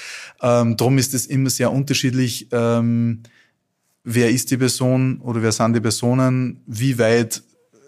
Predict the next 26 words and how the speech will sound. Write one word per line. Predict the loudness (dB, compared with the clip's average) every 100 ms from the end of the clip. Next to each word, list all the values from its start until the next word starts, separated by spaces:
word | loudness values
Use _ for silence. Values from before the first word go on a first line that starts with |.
| _ _ _ _ _ _ -2
lassen | 2 2 0
sie | -2 0
die | 2
auf | 0
dieses | 0 -2 0
Match | 0 0 -2 -6 -4
ein, | 0 2 2 0 -6 -20 -20 -20 _
ähm, | 0 2 2 2 2 0 -6 -16 _ _ _ _ _ _ -4
und, | 0 2 2 0 -4 -10 _ _ _
aber | 2
ich | 2
sag | 2 2
natürlich | 2 2 2 2
was, | 2 2 2
wenn | 0
mir | 2
was | 0 -2
gar | 0 0
nicht | 0
gefällt | -2 -2
oder | 0 0
wenn | 0
ich | 0
es |
furchtbar | -2 -4 -4 -4 -4
find. | 0 0 -2